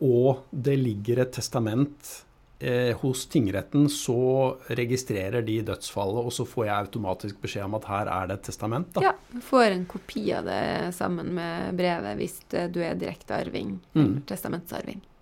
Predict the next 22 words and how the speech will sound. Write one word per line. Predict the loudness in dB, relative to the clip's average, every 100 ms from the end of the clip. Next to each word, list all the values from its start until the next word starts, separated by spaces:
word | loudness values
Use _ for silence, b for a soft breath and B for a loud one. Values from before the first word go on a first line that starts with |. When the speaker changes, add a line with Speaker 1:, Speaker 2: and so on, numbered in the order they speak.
| B B B B
Speaker 1:
Eh, | 6 6
for, | 6 10 10
eh, | 10 8 8 6 0
jeg | -2 2 4 4 4
plikter | 2 -2 -2 -4
ikke | -2
å | 0
informere | 0 4 6 8 6 8
arvingene | 6 6 0 -2 0
mine | -2 -2
om | 0
at | 0
jeg | 2
har | 0 0
skrevet | -2 -2 -4 -8
et | -10
testament. | -8 -6 0 0 0 -8 -6
Speaker 2:
Nei, | -2 2
du |
gjør | 2 2 0
ikke | -2
det. | -4